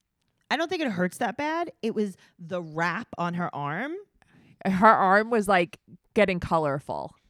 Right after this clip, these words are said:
Speaker 1: I did
Speaker 2: I
Speaker 1: not
Speaker 2: know.
Speaker 1: like
Speaker 2: I
Speaker 1: that.
Speaker 2: know you didn't.
Speaker 1: So she was saying that it's a thousand dollars to get that out of pocket without, um, insurance. And I,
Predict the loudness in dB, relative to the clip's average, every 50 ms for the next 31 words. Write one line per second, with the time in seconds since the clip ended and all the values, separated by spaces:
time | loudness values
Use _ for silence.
0 | _ _ _ -20 -20 _ _ -2 -2 -2 -2 -2 -4 -6 -4 -2 0 2 4 6
1 | 6 6 4 4 2 0 -4 -6 -6 0 2 4 4 4 4 4 4 4 4 2
2 | 2 2 2 2 0 -2 -4 -8 -10 -10 -12 -10 -6 0 2 2 2 2 2 0
3 | -2 0 0 -2 -2 0 0 0 0 -2 -2 -4 -4 -2 -2 -2 -2 -4 -4 -4
4 | -2 0 0 0 0 0 -2 -6 -8 -8 -6 -4 -4 -6 -6 -4 -6 -6 -6 -6
5 | -10 -12 -12 -12 -12 -12 -12 -14 -16 -14 -12 -12 -10 -8 -8 -8 -10 -10 -12 -12
6 | -12 -12 -12 -12 -14 -14 -14 -16 -14 -14 -14 -14 -16 -18 -16 -14 -12 -12 -12